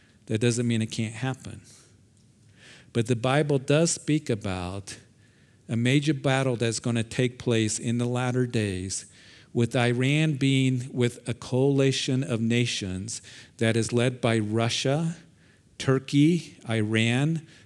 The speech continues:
Libya, Sudan, that a massive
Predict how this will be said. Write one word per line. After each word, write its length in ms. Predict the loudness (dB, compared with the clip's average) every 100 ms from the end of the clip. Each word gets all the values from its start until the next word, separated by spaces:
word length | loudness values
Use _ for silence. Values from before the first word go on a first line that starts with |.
| _
Libya, 720 | 2 4 4 4 2 2 0 -4 -8 -20 -20 -20 -20 -16
Sudan, 840 | -6 0 2 4 4 4 2 0 -2 -8 -20 -20 -20 -8
that 180 | 0 2
a 60 | 2
massive 600 | 2 2 2 0 -4